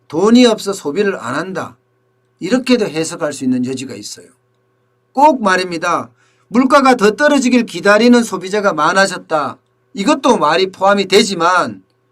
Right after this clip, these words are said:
돈이 없어 소비를 안 한다는 것도 지금 포함이 됩니다. 여기에다가 말입니다.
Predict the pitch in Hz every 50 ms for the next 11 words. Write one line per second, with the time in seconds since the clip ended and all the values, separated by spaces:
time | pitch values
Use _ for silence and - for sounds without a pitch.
0 | _ _ _ _ _ _ - 185 226 262 285 285 311 302 277 247 247 - 262 254
1 | 240 240 - 190 190 233 247 240 233 226 - _ _ - 135 151 175 190 226 277
2 | 294 320 302 302 277 254 240 220 202 202 196 185 202 220 240 208 185 147 120 -
3 | _ _ _ _ _ _ _ _ - - 143 147 170 160 143 - - - 139 143
4 | 143 143 131 123 - - - 104 110 _ _ _ _ _ _ _ _ _ _ _
5 | _ _ _ _ _ _ _ - 202 254 - 247 262 247 214 208 202 196 190 170
6 | 160 147 143 147 143 143 143 170 202 190 156 113 95